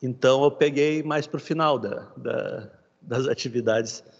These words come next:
especificamente dedicadas ao Roné, né? Então, eu gostaria de dizer que vocês me dão uma, uma importância que eu não tenho, me deixando ser o primeiro a apresentar aqui, né?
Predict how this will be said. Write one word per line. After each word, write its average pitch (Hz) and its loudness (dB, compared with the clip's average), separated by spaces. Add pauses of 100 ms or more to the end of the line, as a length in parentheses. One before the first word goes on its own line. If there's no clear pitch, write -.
(220)
especificamente 120 -2
dedicadas 113 -2 (480)
ao 113 -2
Roné, 120 0
né? - -10 (240)
Então, 180 0
eu 131 -4
gostaria 127 2
de 151 -2
dizer 143 6
que 151 -8
vocês 151 0
me 143 0
dão 135 4
uma, 156 0
uma 135 2
importância 143 4
que 160 -2
eu 160 2
não 165 -2
tenho, 160 2
me 170 -2
deixando 160 -2
ser - -2
o 147 2
primeiro 160 4
a 135 6
apresentar 117 0
aqui, 165 -4
né? 151 -4